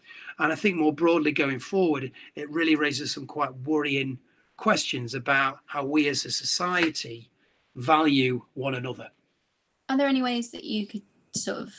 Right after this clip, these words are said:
Speaker 2: see us in the future looking at those values and that kind of thing? What improvements can we make as a society in that way?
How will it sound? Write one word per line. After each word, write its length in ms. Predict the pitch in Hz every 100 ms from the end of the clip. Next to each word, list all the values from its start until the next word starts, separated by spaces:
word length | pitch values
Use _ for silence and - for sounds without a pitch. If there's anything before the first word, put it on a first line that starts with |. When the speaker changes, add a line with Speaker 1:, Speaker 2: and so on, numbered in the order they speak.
| - _ _ -
Speaker 2:
see 280 | - 208
us 120 | 196 202
in 100 | 196
the 80 |
future 440 | 190 - 202 202 208
looking 420 | 196 202 - 226
at 160 | 202 -
those 220 | 185 180
values 560 | 175 165 170 175 175
and 120 | 180 175
that 200 | - -
kind 100 | 185
of 80 |
thing? 180 | - 180
What 180 | 180 -
improvements 640 | 190 - 202 190 190 175 -
can 220 | - 180
we 100 | 175
make 300 | 170 180 -
as 140 | - -
a 60 |
society 640 | - - - - - - 214
in 120 | -
that 160 | - -
way? 220 | -